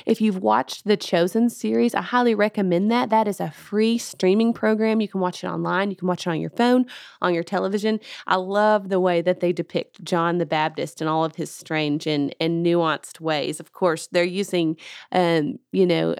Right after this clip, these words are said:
a, a creative liberty, but I think that they really help you get to thinking in,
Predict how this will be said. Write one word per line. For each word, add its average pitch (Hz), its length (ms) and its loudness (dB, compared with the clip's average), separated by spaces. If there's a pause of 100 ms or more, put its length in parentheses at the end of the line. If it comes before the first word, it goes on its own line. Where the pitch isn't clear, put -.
(100)
a, 170 240 0
a 175 100 2
creative 180 680 2
liberty, 170 460 -2
but 156 260 -2
I 170 100 -2
think 180 280 -4
that 180 140 -2
they 175 140 2
really 185 300 0
help 170 280 -4
you 180 100 -4
get 160 200 -2
to 180 100 -8
thinking 165 480 0
in, 151 300 0